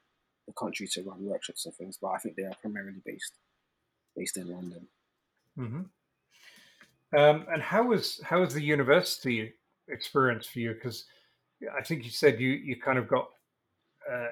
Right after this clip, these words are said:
Speaker 2: involved in, in classical as well there, or you had to get involved in classical as well there. Was that,
Speaker 1: Mm-hmm.
Speaker 2: how was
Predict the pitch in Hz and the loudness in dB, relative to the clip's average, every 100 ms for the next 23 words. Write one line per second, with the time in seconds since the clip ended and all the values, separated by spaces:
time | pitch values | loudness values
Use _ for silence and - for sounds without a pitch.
0 | 135 127 135 127 131 127 127 - 131 113 | -6 2 2 2 0 -4 -4 -6 -8 -4
1 | 143 123 - - 123 120 104 117 120 127 | -2 -2 -4 -4 -2 -2 -2 2 4 2
2 | 127 - 123 123 127 110 101 92 120 117 | -2 -10 -2 2 2 0 -4 -2 -2 0
3 | 117 117 110 117 110 110 123 - - 113 | -4 -4 0 0 -2 -4 -4 -4 -4 -4
4 | 110 117 110 110 110 113 120 117 113 135 | -2 0 2 2 2 2 2 -2 0 4
5 | 127 135 131 113 - | 6 6 2 -6 -12